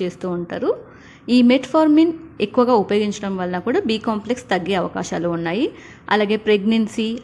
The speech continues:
ఆల్కహాల్ ఎక్కువగా తాగే వారిలో బి కాంప్లెక్స్ డెఫిషియన్సీ వచ్చే అవకాశాలు ఉన్నాయండి. ఈ బి కాంప్లెక్స్ తగ్గడం వలన తొందరగా అలసిపోవడం, ఆకలి ఉండకపోవడం, అలాగే జీర్ణ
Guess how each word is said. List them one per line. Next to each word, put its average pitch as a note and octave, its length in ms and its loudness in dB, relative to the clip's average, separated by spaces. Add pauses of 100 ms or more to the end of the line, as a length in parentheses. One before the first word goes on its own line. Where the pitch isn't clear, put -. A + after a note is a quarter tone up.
(160)
ఆల్కహాల్ A3 540 2
ఎక్కువగా G3 360 -2
తాగే F3+ 280 -2
వారిలో G#3 240 0 (120)
బి A#3+ 60 4 (120)
కాంప్లెక్స్ G#3+ 480 -4
డెఫిషియన్సీ G3 640 -4
వచ్చే F3+ 220 -6
అవకాశాలు E3+ 560 -6
ఉన్నాయండి. F3+ 460 -2 (720)
ఈ - 20 6 (100)
బి C#4+ 100 8 (100)
కాంప్లెక్స్ F#4 420 2
తగ్గడం G#3 400 0
వలన F#3 220 -4 (420)
తొందరగా B3 420 2 (120)
అలసిపోవడం, G3+ 640 -2 (380)
ఆకలి A#3+ 360 2
ఉండకపోవడం, G3+ 680 0 (440)
అలాగే G3+ 280 2 (100)
జీర్ణ A#3+ 240 4